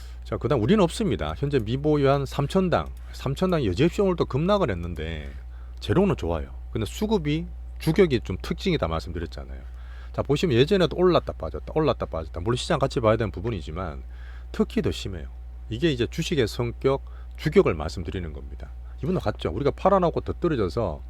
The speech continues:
아, 지금 우리끼리 말씀드렸지만 십사만 원대부터는 한번 들어갈 만하다. 하지만 변동성 때문에 이번 주는 변동성 있는 주간이니까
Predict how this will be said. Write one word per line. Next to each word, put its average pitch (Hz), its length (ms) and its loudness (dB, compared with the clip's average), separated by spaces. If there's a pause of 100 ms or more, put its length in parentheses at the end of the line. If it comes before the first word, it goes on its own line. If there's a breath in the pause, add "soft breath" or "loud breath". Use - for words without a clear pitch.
(380 loud breath)
아, 104 60 -4
지금 101 140 -4
우리끼리 123 280 2
말씀드렸지만 110 840 0
십사만 175 560 2
원대부터는 117 720 -2 (240 loud breath)
한번 139 320 -4
들어갈 151 260 4
만하다. 104 540 -2
하지만 101 220 -4
변동성 147 420 2
때문에 90 460 -2 (340 loud breath)
이번 107 240 -2
주는 147 200 -2
변동성 131 420 2
있는 98 160 -2
주간이니까 90 760 -2